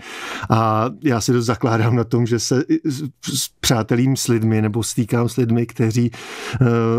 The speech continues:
vidí svět i jinak nežli já a mnohdy jsou pro mě inspirativní, ne, že by mě přesvědčili svými názory na politiku, ale umí tisíc věcí, které já neumím a rád se to od nich naučím nebo je poslouchám.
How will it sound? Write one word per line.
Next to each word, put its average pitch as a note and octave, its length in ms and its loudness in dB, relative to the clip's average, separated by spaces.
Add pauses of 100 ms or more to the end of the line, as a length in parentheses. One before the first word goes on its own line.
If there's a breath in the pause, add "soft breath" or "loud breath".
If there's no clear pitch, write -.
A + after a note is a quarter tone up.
(300)
vidí A#2+ 300 0
svět C3 300 0
i C#3+ 40 4
jinak A#2+ 280 2
nežli A#2+ 300 2
já A#2+ 300 2
a A2+ 380 0
mnohdy B2 500 2
jsou B2 160 0
pro A#2+ 140 0
mě C#3 120 2
inspirativní, A#2+ 760 0
ne, A#2+ 280 2
že A2+ 100 0
by B2 120 2
mě B2 140 0
přesvědčili A#2+ 520 -2
svými B2 580 0
názory A#2 460 2 (380)
na C3 80 2
politiku, A#2+ 720 0
ale B2 280 0
umí B2+ 500 2 (420 loud breath)
tisíc - 440 0
věcí, B2 300 0
které A#2+ 200 0 (120)
já A#2 60 2
neumím A#2+ 420 2
a A2+ 60 0
rád A#2 180 -4
se A#2+ 80 -4
to A#2+ 120 -2
od A#2+ 60 2
nich A#2+ 200 -2
naučím B2 420 0
nebo B2 180 0
je A#2+ 60 0
poslouchám. A#2 680 -6